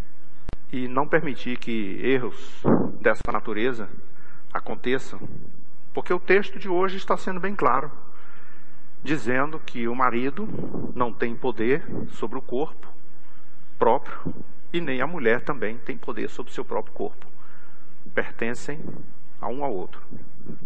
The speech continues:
O marido pertence à mulher, mulher pertence ao marido.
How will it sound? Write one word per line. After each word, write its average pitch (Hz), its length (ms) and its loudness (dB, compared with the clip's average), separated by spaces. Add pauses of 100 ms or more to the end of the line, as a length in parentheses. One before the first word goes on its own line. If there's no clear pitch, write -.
(520)
O - 40 0
marido 110 360 0
pertence 101 400 0
à 135 60 0
mulher, 165 340 2 (800)
mulher 147 480 2 (560)
pertence 107 480 0
ao 117 80 0
marido. 180 400 2